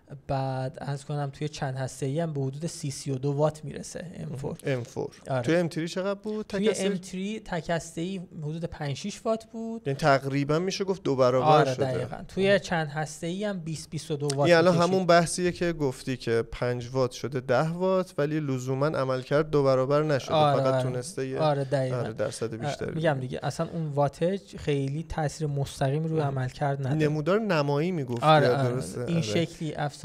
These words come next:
Speaker 2: آره،
Speaker 1: پیدا
Speaker 2: آره.
Speaker 1: می‌کنه. یعنی توی توان‌های بالا تغییرات، اه، خیلی چیز نیست، اه، محسوس نیست.
Speaker 2: مهم. آره،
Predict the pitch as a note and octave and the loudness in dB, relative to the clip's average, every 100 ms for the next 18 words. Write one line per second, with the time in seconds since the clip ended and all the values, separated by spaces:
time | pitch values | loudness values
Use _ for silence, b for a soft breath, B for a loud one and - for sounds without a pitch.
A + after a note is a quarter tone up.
0 | C#3 C3 A#2+ - C#3 C3+ C#3+ C#3+ C#3 B | -2 0 0 -2 -2 -4 -4 -4 -6 B
1 | B B - E3 E3+ F#3+ F3+ E3 D3+ D3+ | B B -4 -4 -2 -4 0 0 2 0
2 | C#3+ D3+ D3+ C#3 D3+ D3+ D3 D#3+ F#3+ A3+ | 0 -2 -2 0 2 2 2 2 0 -2
3 | b b - - D3+ D3+ C#3+ D3+ D3 E3 | b b -12 -2 2 2 2 0 4 4
4 | G3 - E3 D#3 D3+ - - D#3 D3+ D3 | 4 -2 -2 -2 -2 -8 -2 0 2 0
5 | E3+ - D#3+ C3+ A#2 - - - - - | -2 0 0 0 -2 -6 -12 -14 -12 -12
6 | - - - - - C#3+ B2+ - - C#3+ | -12 -12 -12 -12 0 2 2 -2 -4 -4
7 | - C#3 B2 A2+ G2 A#2 - | -2 -4 -4 -6 -6 -8 -8